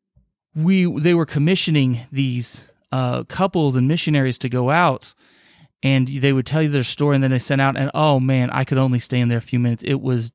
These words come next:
it was just wrecking me, so touching. I would have been bawling on the floor if I hadn't left. And I thought it was because I was tired and my blood sugar was low, and that, honestly, that probably was part of it. But then, uh, there was a,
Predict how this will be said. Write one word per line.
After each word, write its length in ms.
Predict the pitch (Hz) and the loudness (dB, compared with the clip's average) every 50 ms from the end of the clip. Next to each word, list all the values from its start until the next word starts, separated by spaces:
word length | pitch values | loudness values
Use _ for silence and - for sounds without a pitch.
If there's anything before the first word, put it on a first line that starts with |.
| _ _ - | _ _ -6
it 160 | - 135 143 | -2 -2 0
was 220 | 143 139 131 123 117 | 0 0 0 -2 -2
just 260 | 127 120 117 - - | -4 -6 -6 -6 -10
wrecking 580 | 117 117 120 123 135 139 127 - 135 120 120 | -8 -4 -2 0 0 0 0 -2 -2 -2 0
me, 280 | 117 113 113 113 110 - _ _ _ _ _ _ _ | 0 0 -2 -2 -4 -6 _ _ _ _ _ _ _
so 400 | - - - - 160 147 143 127 | -16 -10 -4 0 2 2 2 2
touching. 640 | - - 139 127 120 - - 120 117 113 113 113 - _ _ - | 0 0 0 0 0 0 -2 -2 0 0 -2 -4 -6 _ _ -4
I 100 | 127 131 | -2 0
would 120 | 143 139 | 0 0
have 80 | 127 120 | 0 0
been 140 | 123 117 110 | 0 -2 0
bawling 340 | 127 123 123 127 127 127 | 0 0 0 2 0 0
on 100 | 120 120 | 0 0
the 80 | 117 117 | -2 -4
floor 480 | - - 127 120 120 120 117 113 113 _ _ _ _ _ _ _ | -6 -8 -8 -4 -4 -2 -2 -4 -6 _ _ _ _ _ _ _
if 140 | _ - - | _ -8 -6
I 80 | 120 | -4
hadn't 220 | 113 123 123 123 123 | -2 -2 -2 -2 -2
left. 240 | 127 123 113 - - | -2 -2 -2 -2 0
And 120 | 139 147 | 0 0
I 60 | 147 | 0
thought 280 | 139 - 233 262 277 214 - | 2 2 2 2 2 0 0
it 140 | - 160 160 | -2 0 2
was 160 | 151 143 131 | 0 0 0
because 320 | 135 131 - - 139 131 | 0 -4 -2 0 -2 0
I 60 | 143 139 | 0 0
was 200 | 127 123 120 - | 0 -2 -4 -6
tired 420 | - - 117 120 120 123 123 123 | -6 -6 -4 -2 0 0 0 0
and 60 | 123 | 0
my 100 | 123 120 | -2 -2
blood 220 | 113 123 131 127 - | -2 -2 -2 -2 -2
sugar 260 | - 139 127 127 127 | -2 -4 -2 -2 -2
was 200 | 127 123 113 113 | -4 -4 -4 -4
low, 240 | 120 123 127 131 _ - - - - - | -4 -4 -4 -4 _ -14 -20 -20 -14 -6
and 100 | - 311 403 | -4 -2 -2
that, 160 | 415 - - - | -2 -2 -4 -2
honestly, 360 | 165 180 180 165 - 165 151 | 0 0 0 0 0 0 0
that 180 | 156 160 151 | 0 0 0
probably 400 | - 156 143 135 127 127 127 123 | 0 0 0 2 2 0 -2 -2
was 180 | 123 113 113 - | -2 -4 -6 -8
part 220 | - - 120 117 | -6 -6 -6 -6
of 80 | 113 110 | -6 -6
it. 140 | 113 - _ _ _ _ - - - - - - - - | -8 -12 _ _ _ _ -20 -20 -20 -20 -20 -20 -12 -4
But 140 | - 170 160 | -2 0 2
then, 260 | 208 214 208 196 170 - - | 2 2 4 2 2 0 0
uh, 260 | - 156 151 139 135 131 | 0 2 2 2 2 0
there 200 | 131 151 165 160 | 0 0 0 2
was 260 | 151 151 147 131 131 - | 2 2 0 0 -2 -4
a, 480 | - 143 135 131 127 127 127 127 123 | -4 -2 0 0 0 -2 -2 -4 -6